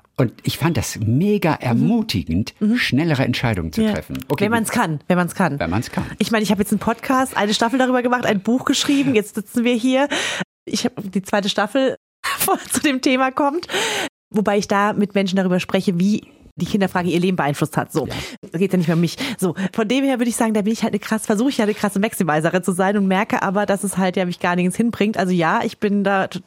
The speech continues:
Speaker 2: finde das total spannend, fand das Konzept auch mega spannend und holt mich total ab. Und ich habe jetzt gerade,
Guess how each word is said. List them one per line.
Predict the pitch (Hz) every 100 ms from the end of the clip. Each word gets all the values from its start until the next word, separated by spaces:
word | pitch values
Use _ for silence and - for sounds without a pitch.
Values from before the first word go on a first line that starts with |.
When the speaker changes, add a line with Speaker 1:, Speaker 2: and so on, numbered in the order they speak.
| -
Speaker 2:
finde | - 202
das | 196
total | 185 202 202
spannend, | - 208 202
fand | 202
das | -
Konzept | 202 196
auch | 190
mega | 202 202 226 202 180
spannend | - 175 196 - - -
und | - 202
holt | 233
mich | 202
total | 226 - 208 220
ab. | 226 -
Und | 202 196 - _ 190 - 175 _
ich | -
habe | -
jetzt | 202
gerade, | - 196 190 190 190